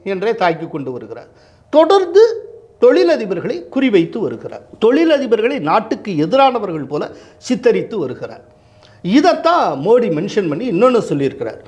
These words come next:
இதனால காங்கிரஸ் ஆளக்கூடிய மாநிலங்களில் முதலீடு செய்வதற்கு தொழிலதிபர்கள் ஒரு தடவைக்கு ஐம்பது முறை யோசிக்கிறார்கள், அஞ்சுகிறார்கள்.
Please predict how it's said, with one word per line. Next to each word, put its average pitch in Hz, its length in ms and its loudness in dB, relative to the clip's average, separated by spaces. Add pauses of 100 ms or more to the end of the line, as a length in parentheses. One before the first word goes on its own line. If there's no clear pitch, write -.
(360)
இதனால 294 760 2 (280)
காங்கிரஸ் 370 760 -2
ஆளக்கூடிய 247 580 0
மாநிலங்களில் 214 680 -4
முதலீடு 330 640 4
செய்வதற்கு 185 880 -4 (220)
தொழிலதிபர்கள் 240 840 2
ஒரு 247 260 4
தடவைக்கு 311 480 -2
ஐம்பது 233 520 0
முறை 202 300 -4
யோசிக்கிறார்கள், 151 680 -4
அஞ்சுகிறார்கள். 151 1040 0